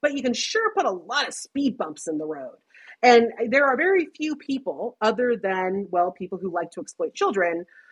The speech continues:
who would object to slowing down predators of children, right? So I, you know, I think that in our bluster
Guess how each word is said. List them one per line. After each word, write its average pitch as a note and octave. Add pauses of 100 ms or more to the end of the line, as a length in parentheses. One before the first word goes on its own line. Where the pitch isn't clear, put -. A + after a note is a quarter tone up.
(160)
who D#4+
would C4
object A3+ (240)
to D4
slowing C4+
down E3+ (680)
predators G#3
of G3
children, C4+ (120)
right? F3+ (320)
So C#4
I, B3+
you C4
know, B3
I A#3+
think D4+
that A#3+
in A3
our F#3+
bluster F3+